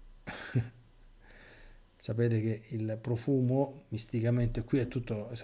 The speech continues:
ragazzi, il, il Cantico dei Cantici è tutto quanto così, eh, sono tutte quante interpretazioni mistico-simboliche, eh, quindi,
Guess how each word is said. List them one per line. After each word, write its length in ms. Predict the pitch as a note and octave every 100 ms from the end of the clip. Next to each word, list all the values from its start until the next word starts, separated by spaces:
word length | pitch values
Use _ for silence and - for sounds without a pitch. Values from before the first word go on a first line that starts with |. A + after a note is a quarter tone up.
| A2+
ragazzi, 360 | A#2 A#2 A2+ A2
il, 160 | A#2+ A2+
il 340 | B2 A2+ - -
Cantico 320 | B2 A#2 A#2+
dei 120 | A#2
Cantici 260 | B2 B2+ A2+
è 40 |
tutto 200 | G#2+ A2+
quanto 260 | A2 G#2+ G2+
così, 300 | G2+ G2+ G2
eh, 80 | G2
sono 180 | G2+
tutte 160 | G2+ G#2+
quante 220 | G#2+ -
interpretazioni 680 | A2 A2 A2+ G#2+ G#2+ - A2
mistico-simboliche, 1200 | G#2+ A2+ - A2 G#2 G2 G2+ F#2+ F2 G#2 G#2 A2+
eh, 60 | A2
quindi, 280 | G#2 G2